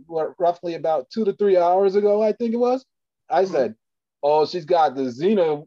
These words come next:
Speaker 1: look going on, and I'm wondering if she'll come on my show looking like that." And then, lo and behold, I'm looking at you right now, and I was like,
Speaker 2: This is the
Speaker 1: "Oh my
Speaker 2: headpiece I'm
Speaker 1: God."
Speaker 2: wearing in my picture from the Ascension book, so I figured it was,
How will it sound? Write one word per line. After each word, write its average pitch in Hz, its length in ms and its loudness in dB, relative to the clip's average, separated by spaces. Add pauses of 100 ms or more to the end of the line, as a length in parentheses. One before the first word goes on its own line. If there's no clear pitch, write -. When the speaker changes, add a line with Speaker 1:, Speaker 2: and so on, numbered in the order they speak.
Speaker 1:
look 151 340 -4 (140)
going 156 260 -2
on, 170 260 0
and 135 100 -2
I'm 151 200 0
wondering 151 400 0
if 139 140 -4
she'll 151 200 -4
come 156 180 -4
on 143 220 -4
my 135 100 -6
show 135 160 -8
looking 131 180 -10
like 127 180 -2
that." 156 320 -2
And 139 160 -2
then, 131 420 0
lo 139 200 0
and 147 140 0
behold, 147 380 2
I'm 143 100 0
looking 156 240 -4
at 135 160 -6
you 143 380 -2
right 143 160 0
now, 165 160 0
and 131 80 0
I 139 40 0
was 131 140 -6
like, 131 100 -8 (400)
Speaker 2:
This 359 120 -10
is 330 60 -16
the - 60 2
Speaker 1:
"Oh 196 280 6
my 196 220 0
Speaker 2:
headpiece 196 200 -2
I'm - 0 -
Speaker 1:
God." 180 360 2
Speaker 2:
wearing 269 220 -12 (140)
in 247 100 -14
my 240 60 -12
picture 240 460 -12
from 214 400 -14
the 208 140 -12
Ascension 202 560 -14
book, 131 320 -16
so 170 140 -14
I 170 100 -12
figured 185 340 -16
it 175 120 -14
was, 165 460 -18